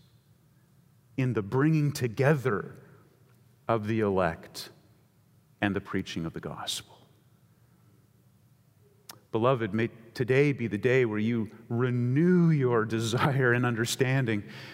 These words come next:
to be a part of that supremely important work. Now, Paul moves from preaching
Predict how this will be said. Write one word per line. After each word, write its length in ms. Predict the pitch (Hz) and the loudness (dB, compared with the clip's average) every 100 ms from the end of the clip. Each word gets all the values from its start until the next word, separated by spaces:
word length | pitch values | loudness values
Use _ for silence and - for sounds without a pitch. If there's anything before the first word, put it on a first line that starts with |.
| - - _ | -20 -20 _
to 100 | 123 | -4
be 100 | 113 | -2
a 60 | 110 | -2
part 360 | - 127 127 | 2 4 4
of 140 | 120 104 | 2 0
that 300 | 104 98 95 - - - _ _ _ _ _ | 2 2 0 -10 -20 -20 _ _ _ _ _
supremely 1160 | - - 123 - - 135 139 139 127 101 85 78 - - - - - | -8 -4 -4 -4 -4 0 0 0 0 -2 -6 -10 -18 -20 -20 -14 -6
important 800 | 107 - - 104 - 85 - - _ _ _ _ - | -4 -4 -2 -2 -4 -10 -14 -20 _ _ _ _ -6
work. 560 | 95 80 - - - - _ _ _ _ _ _ _ _ _ _ _ _ _ _ - - _ | -4 -4 -10 -16 -16 -18 _ _ _ _ _ _ _ _ _ _ _ _ _ _ -20 -20 _
Now, 100 | 98 | -8
Paul 320 | - 196 220 | 2 6 6
moves 420 | 175 190 175 127 | 6 6 4 2
from 160 | - 120 | -8 -6
preaching 800 | - 165 185 - - 113 90 | -2 0 0 -4 -4 -4 -4